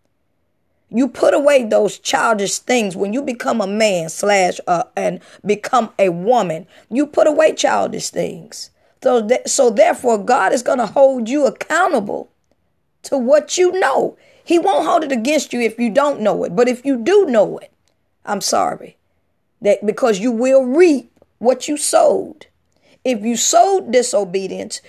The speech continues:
you're gonna reap it. If you sowed obedience, then you're gonna reap obedience. So just know that. And I, I said this to a friend girl of mine. It, it, it,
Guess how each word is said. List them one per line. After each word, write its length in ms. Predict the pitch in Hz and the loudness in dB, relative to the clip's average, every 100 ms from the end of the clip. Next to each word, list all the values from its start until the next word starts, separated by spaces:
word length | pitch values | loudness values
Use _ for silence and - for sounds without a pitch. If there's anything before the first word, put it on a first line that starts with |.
| _ | _
you're 140 | 220 | -2
gonna 220 | 233 220 226 | 0 0 0
reap 340 | 269 226 - | -4 -6 -10
it. 160 | 113 _ _ _ _ _ _ _ _ _ _ _ _ _ _ - | -18 _ _ _ _ _ _ _ _ _ _ _ _ _ _ -6
If 180 | 262 233 | -4 -2
you 120 | 240 | -4
sowed 400 | - 311 330 - | 0 2 2 2
obedience, 920 | 208 190 214 185 180 - - - - _ _ _ _ _ _ _ _ _ _ _ | 0 0 -4 -6 -12 -12 -12 -14 -16 _ _ _ _ _ _ _ _ _ _ _
then 520 | 202 269 240 226 262 - | 0 2 2 -2 -8 -2
you're 140 | 226 | 2
gonna 180 | 233 240 | 4 2
reap 380 | 254 349 285 _ _ _ | 2 0 -2 _ _ _
obedience. 840 | 180 175 175 170 - - - - _ _ _ _ _ _ _ | -4 -4 -10 -12 -16 -16 -16 -18 _ _ _ _ _ _ _
So 440 | - 262 233 196 180 | -2 0 2 0 -4
just 340 | 247 285 - | -2 -2 0
know 300 | 294 359 339 | 0 2 2
that. 500 | 233 180 165 - - _ _ - | 2 0 0 -14 -20 _ _ -6
And 140 | 196 | -4
I, 140 | 233 - | -2 -2
I 120 | 240 | -2
said 320 | 220 - - | 0 0 0
this 160 | 320 277 | -2 -4
to 180 | - 277 | -2 -2
a 80 | 254 | -2
friend 320 | - 277 254 | -2 -2 0
girl 240 | 240 208 | 0 2
of 60 | 190 | 2
mine. 480 | 185 170 165 165 - - - | 0 -4 -6 -12 -18 -20 -8
It, 240 | 285 277 - | -2 -2 -2
it, 180 | 262 240 | -2 0
it, 140 | 254 | -2